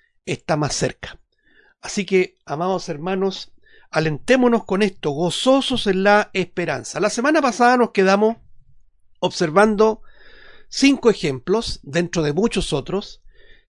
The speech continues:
de hermanos, ¿por qué no decirlo, no es cierto?,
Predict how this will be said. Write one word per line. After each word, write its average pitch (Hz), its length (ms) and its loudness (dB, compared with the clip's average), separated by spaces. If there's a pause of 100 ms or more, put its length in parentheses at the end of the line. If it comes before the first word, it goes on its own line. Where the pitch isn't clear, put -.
(120)
de 170 220 2
hermanos, 226 920 4 (280)
¿por - 160 -4
qué 202 120 4
no 196 120 8
decirlo, 180 380 2
no 151 100 -2
es 143 60 -6
cierto?, 196 500 -2